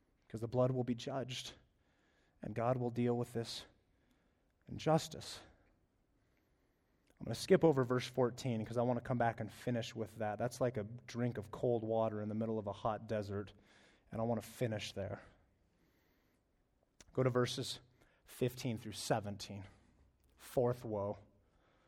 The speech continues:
Let me give it to you up front here, and we're gonna spend a few minutes on this one. The perverter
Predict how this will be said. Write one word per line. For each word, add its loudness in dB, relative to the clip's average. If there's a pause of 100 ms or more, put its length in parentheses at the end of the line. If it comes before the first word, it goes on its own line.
(1700)
Let -2
me 0
give 0
it -4
to -10
you 2
up -4
front -2
here, -4
and -6
we're -4
gonna -2
spend -6
a -4
few -4
minutes -2
on -6
this -8
one. -10 (1400)
The -2
perverter 4